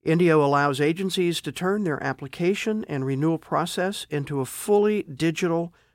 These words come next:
modern customer experience. The platform comes armed with a preloaded database of smart digital insurance forms and applications, an e-signature solution,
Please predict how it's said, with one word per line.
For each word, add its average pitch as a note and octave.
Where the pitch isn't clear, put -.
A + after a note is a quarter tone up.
modern C3
customer B2+
experience. A2+
The B2+
platform D3
comes D3+
armed F3+
with D3
a C3+
preloaded F3
database D3+
of B2
smart -
digital D3
insurance C3+
forms E3+
and E3
applications, B2
an C3
e-signature F3+
solution, C#3